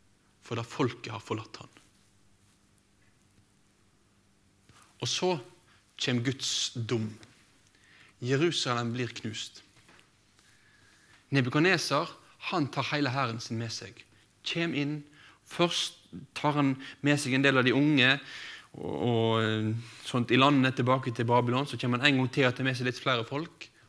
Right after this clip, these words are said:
og i år fem hundre åttiseks, så tar han med seg de aller, aller, aller fleste av Jerusalems innbyggere tilbake til Babylon, jevne tempelet med jordet.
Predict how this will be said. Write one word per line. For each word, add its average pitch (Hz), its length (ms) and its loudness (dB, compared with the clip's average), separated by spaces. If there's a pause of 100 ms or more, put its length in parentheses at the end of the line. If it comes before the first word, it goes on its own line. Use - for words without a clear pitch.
og 127 80 -2
i 131 40 0
år 127 80 -6
fem 160 240 -4
hundre 139 240 -6
åttiseks, - 460 -10 (500)
så - 160 -18
tar 127 160 -4
han 123 100 -4
med 131 140 -4
seg 120 220 -12
de - 60 -20 (120)
aller, 139 400 -2
aller, 123 240 -6
aller 113 220 -10
fleste - 460 -12 (420)
av 143 120 -4
Jerusalems 135 640 -6
innbyggere 117 480 -8 (400)
tilbake 131 440 -4
til 113 120 -6
Babylon, 117 400 -6 (540)
jevne 135 480 2
tempelet 117 400 -6
med 113 140 -8
jordet. 113 240 -14